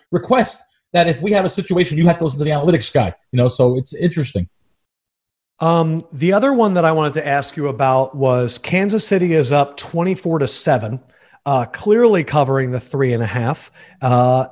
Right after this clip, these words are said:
Speaker 2: and here come the Bucks. They come back. They score with, like, four minutes to go. And now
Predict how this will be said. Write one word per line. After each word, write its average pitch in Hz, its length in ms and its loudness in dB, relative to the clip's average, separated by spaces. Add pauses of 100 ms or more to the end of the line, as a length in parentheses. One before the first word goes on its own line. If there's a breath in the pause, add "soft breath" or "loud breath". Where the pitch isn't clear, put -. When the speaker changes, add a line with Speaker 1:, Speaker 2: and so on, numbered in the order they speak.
(100)
Speaker 2:
and 135 260 -2
here 165 320 0
come 185 380 -2
the 143 80 -6
Bucks. 226 500 0
They 143 100 -6
come 135 300 -10
back. 196 340 -4
They 147 140 -8
score 165 340 -4
with, 160 200 -2
like, 147 320 0 (200 soft breath)
four 180 380 -2
minutes 151 380 -2
to 131 80 -8
go. 233 440 2 (220 loud breath)
And 147 220 -6
now 196 460 2